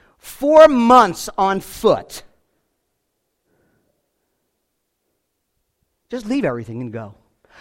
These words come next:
I would imagine seventy years in captivity, you get kind of settled in. It's a whole generation.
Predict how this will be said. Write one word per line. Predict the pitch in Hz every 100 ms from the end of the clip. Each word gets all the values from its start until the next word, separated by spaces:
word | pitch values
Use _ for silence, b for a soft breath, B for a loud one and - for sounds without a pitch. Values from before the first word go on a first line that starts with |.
| B
I | 254
would | 285
imagine | 302 240 208 214 214 247 262 - _ _ _
seventy | - - 208 214 247
years | 233 202 185
in | 190
captivity, | 190 208 202 - 185 131 131 127 _ _ _ -
you | 156
get | 175 175
kind | 165 160
of | 139
settled | - 151 139 127
in. | 117
It's | 110
a | 185
whole | 214
generation. | 190 190 185 214 -